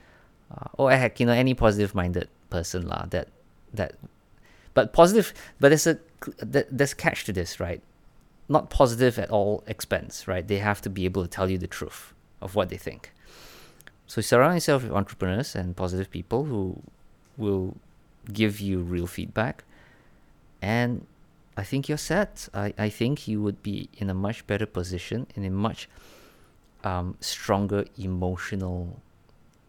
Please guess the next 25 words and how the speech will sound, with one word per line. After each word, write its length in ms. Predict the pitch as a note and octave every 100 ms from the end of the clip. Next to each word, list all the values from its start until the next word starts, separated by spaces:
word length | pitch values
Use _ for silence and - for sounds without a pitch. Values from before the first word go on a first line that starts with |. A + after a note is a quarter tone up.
| - -
platform, 680 | G#2+ - - - G2+ C3+ - _ - _ _ _ _ - -
uh, 220 | - - -
a, 60 | G2 F#2 F#2+
a 80 | -
far 340 | - - G#2+
stronger 340 | A2+ - G2 F#2+
emotional 460 | F#2+ F2 E2+ G2+
base 340 | F#2 F#2 G#2+ -
to 120 | -
be 240 | G2+ -
able 260 | G2 G2+ A2+
to 440 | A#2 - G2+ G2+ G#2 - - - - _ - -
start 580 | - - - G#2 G#2 -
your 80 | G#2
own 160 | G#2
business, 640 | G2+ F#2 - D3+ - - - -
make 220 | G2+ A2+
a 60 | A2
difference 320 | G2+ A2 G#2
to 60 | A2+
the 100 | G2
world 300 | G2 G2 F#2+
you 80 |
live 240 | F2+ F#2 F#2
in, 200 | A#2+